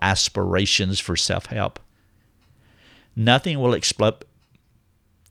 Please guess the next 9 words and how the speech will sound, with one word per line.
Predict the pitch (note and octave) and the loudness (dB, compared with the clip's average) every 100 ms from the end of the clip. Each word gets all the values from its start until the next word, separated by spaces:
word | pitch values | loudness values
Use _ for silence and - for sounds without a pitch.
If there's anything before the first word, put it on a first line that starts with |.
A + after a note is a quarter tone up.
| - | -6
nothing | A2 G#2 A#2 - A2 | 0 4 4 4 2
will | F2+ G#2 | 4 2
expose | G#2 - - G2+ F#2+ F2+ F2+ | 2 2 4 4 4 0 0
the | F2+ | 2
realities | F#2+ F#2 G2 G2 F#2+ F2+ D#2+ | 4 4 4 4 2 2 0
of | D2 | -2
who | G2+ | 0
you | G2 G2 G2 | 2 2 2
are | E2 B1+ B1+ E2 | 0 -2 -4 -6